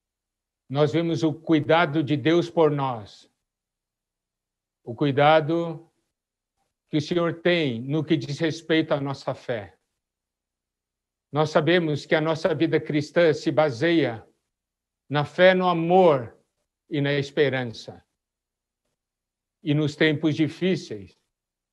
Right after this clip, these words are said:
a fé é fundamental. Fé no Senhor, no seu plano, na salvação completa, para que nós possamos avançar.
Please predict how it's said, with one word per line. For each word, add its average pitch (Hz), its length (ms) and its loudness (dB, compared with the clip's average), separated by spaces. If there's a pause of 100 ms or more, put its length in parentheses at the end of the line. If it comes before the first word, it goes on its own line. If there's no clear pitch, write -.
(520)
a 120 140 -12
fé 151 680 0
é 143 120 -8
fundamental. 165 1160 -2 (1200)
Fé 151 220 2
no 147 140 -2
Senhor, 160 840 -2 (420)
no 131 140 -6
seu 147 240 0
plano, 165 760 -2 (1500)
na 123 100 -10
salvação 151 720 2
completa, 160 960 0 (1500)
para 147 120 0
que 147 100 -2
nós 185 220 0
possamos 170 600 0
avançar. 131 880 -4